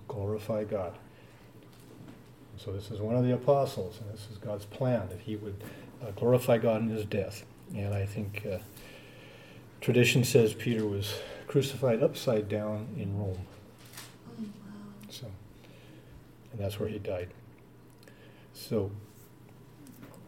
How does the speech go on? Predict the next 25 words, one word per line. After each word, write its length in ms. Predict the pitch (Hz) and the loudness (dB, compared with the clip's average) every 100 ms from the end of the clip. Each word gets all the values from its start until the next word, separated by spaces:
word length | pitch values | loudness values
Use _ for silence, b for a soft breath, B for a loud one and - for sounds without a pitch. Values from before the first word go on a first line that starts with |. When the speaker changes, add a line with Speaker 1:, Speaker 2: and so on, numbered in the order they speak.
| - - | -16 -6
Speaker 1:
you 80 | 104 | -2
know, 60 | |
when, 180 | 95 - - | -2 -6 -8
when 180 | 101 95 - - - - - - 151 | -8 -8 -10 -16 -18 -20 -20 -12 -6
when 220 | 98 101 - | -6 -6 0
Paul 300 | 131 139 135 | 8 10 10
is 120 | 110 | 8
telling 340 | - 117 110 | 4 4 4
us, 260 | 107 104 - | 0 -2 -4
you 60 | 104 | -4
know, 140 | 98 | 0
"We're 160 | 110 147 | 8 8
at 80 | 143 | 10
the 100 | 131 | 8
end 120 | 143 | 8
of 60 | |
the 80 | 127 | 6
possession, 720 | - 123 127 123 123 127 117 | 4 2 4 4 4 2 2
we're 140 | 104 107 | 0 -2
gonna 260 | 117 120 | 0 0
be 220 | 117 123 120 - - - | 0 0 -2 -8 -12 -8
a 100 | 135 | -6
spectacle 640 | - 151 151 151 - 147 | 8 8 10 8 10 8
to, 260 | 147 101 131 | 8 -2 -4
to 420 | - - 107 98 | -6 -6 -4 -4